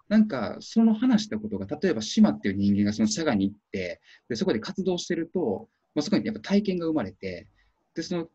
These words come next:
聞いてたことが島っていう人間だって喋ってみると、多分それって体験になって、それが繋がったりすると思うんやって。なんかそういうのって大事なんちゃうかなって僕は最近思うんやけど、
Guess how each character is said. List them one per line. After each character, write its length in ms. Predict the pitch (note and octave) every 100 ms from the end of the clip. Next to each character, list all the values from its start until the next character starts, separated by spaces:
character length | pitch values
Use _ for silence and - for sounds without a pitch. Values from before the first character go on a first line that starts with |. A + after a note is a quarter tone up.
| -
聞 180 | -
い 60 | A#3
て 100 | G#3+
た 120 | A2+
こ 120 | -
と 160 | G#2+ F2+
が 260 | G2 F#2 F#2+
島 280 | - G#2
っ 80 | -
て 140 | - G2
い 40 |
う 20 |
人 200 | F#2+ G#2
間 140 | G2+ A2
だ 100 | G#2
っ 60 |
て 80 | G2
喋 240 | - E3+ F#3+
っ 20 |
て 200 | - E3
み 80 | A#2
る 120 | F#2+
と、 160 | G2+
多 100 | G2
分 80 | A#2
そ 100 | G#2+
れ 40 | B2
っ 20 |
て 80 | G#2+
体 260 | - C3+
験 220 | C3+ C3
に 60 | A#2+
な 80 | G2
っ 60 | - -
て、 260 | F#2 E2+ _ _ _ _
そ 180 | - A3+
れ 80 | G#3+
が 80 | G#3
繋 260 | - F#3+
が 80 | E3+
っ 100 | E3
た 100 | -
り 80 | G2+
す 140 | -
る 100 | G#2
と 100 | G2
思 140 | F2+ F2+
う 20 |
ん 20 |
や 60 | -
っ 40 | -
て。 240 | D#2+ - _ _ _ _ _ _ _ _
な 120 | F3+
ん 20 | G3
か 60 |
そ 280 | F#3+ - C4
う 40 |
い 40 | C4
う 20 |
の 80 | -
っ 120 | -
て 300 | G#2 G2+ F#2+
大 260 | F#2+ C#3 A#2+
事 100 | G#2+
な 100 | F#2
ん 60 |
ち 80 | G#2
ゃ 40 |
う 60 | G2
か 80 | F#2
な 60 |
っ 40 | F#2
て 80 | F2+
僕 240 | F#2+ -
は 80 | F#2+
最 220 | A#2 G#2+
近 320 | G#2+ G#2 G2+ - -
思 380 | A#2 A2 G#2+ G#2+
う 200 | G#2 G2+
ん 80 | F#2
や 100 | G2
け 140 | - -
ど、 280 | F#2+ F#2